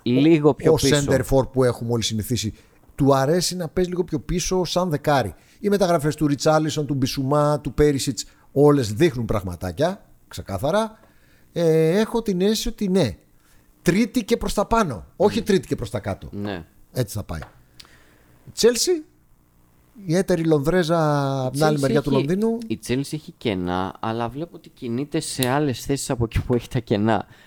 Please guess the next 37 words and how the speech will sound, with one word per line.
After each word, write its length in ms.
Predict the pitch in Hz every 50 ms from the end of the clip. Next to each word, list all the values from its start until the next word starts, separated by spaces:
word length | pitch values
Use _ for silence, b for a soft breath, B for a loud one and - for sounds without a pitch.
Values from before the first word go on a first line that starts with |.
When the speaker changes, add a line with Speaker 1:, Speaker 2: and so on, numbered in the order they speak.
| B B B
Speaker 1:
Δηλαδή 200 | B - 98 98
Speaker 2:
Ναι. 60 | 107
Speaker 1:
έχασε 300 | 117 98 139 127 - 131
δύο 240 | 104 95 120 143 131
στόπερ. 440 | - - - 104 92 - - 98 104 - - _ _ _ -
Speaker 2:
Ναι, 140 | 113 92
πήρε 220 | 85 - 151 143 131
Speaker 1:
Έχα-, 120 | 127 120 101
Speaker 2:
ένα. 80 | 90 78
Speaker 1:
έχασε 360 | - 117 113 123 117 - 110
και 160 | - - 120
τον 180 | - - 101 87
Christensen 580 | 101 107 120 113 - - 98 92 90 - 104 92 90
που 100 | 90 90
πήγε 160 | - 101 95
στην 120 | 90 -
Μπαρτσελώνα 480 | 98 92 92 - - 90 92 95 101 98
Speaker 2:
Και 40 | 90
τον 80 | 104 101
Speaker 1:
και 100 | 107 113
τον 140 | 127 139 -
Speaker 2:
Rudiger. 140 | 196 208 - -
Speaker 1:
Rudiger. 220 | 98 95 113 127 160 185
Speaker 2:
Πήρε 160 | 226 196 156
ένα. 240 | 127 104 90 76 67 - _ -
Speaker 1:
Ε, 520 | - - 117 117 117 120 117 117 117 117 113 113 110 110 110 110 104 -
και 120 | - 120
πήρε 340 | - - 156 147 139 127 - -
έναν. 420 | - 117 113 110 113 120 127 139 -
Δηλαδή 460 | - 110 117 117 113 117 139 151 - - - - _ _ _ -
δεν 200 | 113 117 143 160
μπορώ 260 | 160 156 160 165 160
να 180 | 147 135 123 110
διανοηθώ 800 | 98 107 107 104 101 98 95 90 - - - 104 95 92 - -
ότι 360 | 95 92 - - 101 95 - -
θα 200 | - - 107 98
βασίζεται 600 | 95 95 90 - - - 95 95 92 - -